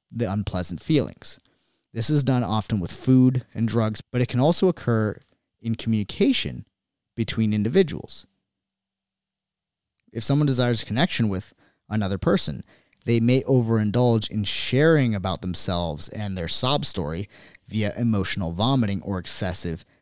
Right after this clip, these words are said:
pleasing behaviors. So this is also a form of expediency. So you don't just see this in terms of trying to make yourself feel good with substances or behaviors,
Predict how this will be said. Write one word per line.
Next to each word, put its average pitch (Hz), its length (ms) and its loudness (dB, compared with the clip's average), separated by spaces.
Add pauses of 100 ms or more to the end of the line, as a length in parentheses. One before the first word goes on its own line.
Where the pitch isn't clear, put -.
(140)
pleasing 127 580 2
behaviors. 67 580 -10
So - 140 0
this 139 160 2
is 160 120 0
also 135 300 4
a 110 60 2
form 113 260 -2
of 104 100 -2
expediency. 117 640 0
So - 140 -6
you 113 80 0
don't 165 140 0
just - 180 -2
see 143 180 2
this 127 280 0 (360)
in 113 140 -6
terms 123 340 0
of 113 140 0
trying 117 200 -2
to 110 40 -2
make 104 160 -4
yourself 113 360 -2
feel 104 200 -2
good 98 300 -4
with 85 120 -6
substances 101 720 -2
or 87 140 -4
behaviors, 85 720 0